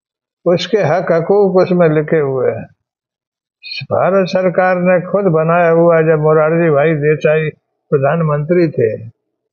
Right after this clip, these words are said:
और पार्टी ने भी commitment किया है कि मंडल कमीशन हम सरकार में आए तो बनाएंगे।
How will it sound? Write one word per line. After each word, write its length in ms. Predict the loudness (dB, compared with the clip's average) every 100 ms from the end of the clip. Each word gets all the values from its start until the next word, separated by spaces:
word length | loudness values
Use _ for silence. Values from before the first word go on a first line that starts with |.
| _ _ _ _ _ -4
और 380 | 0 2 2 0
पार्टी 680 | -4 -4 -2 -2 -2 0 2
ने 180 | 4 4
भी 180 | 2
commitment 560 | 0 0 0 0 2 2
किया 320 | 2 2 4
है 140 | 2 2
कि 460 | 2 2 2 0 0
मंडल 360 | 0 0 0
कमीशन 500 | 0 2 2 2 2
हम 160 | 0 2
सरकार 460 | 2 2 0 0
में 140 | 0 0
आए 80 | 0
तो 260 | 0 0 0
बनाएंगे। 500 | 0 -4 -8 -12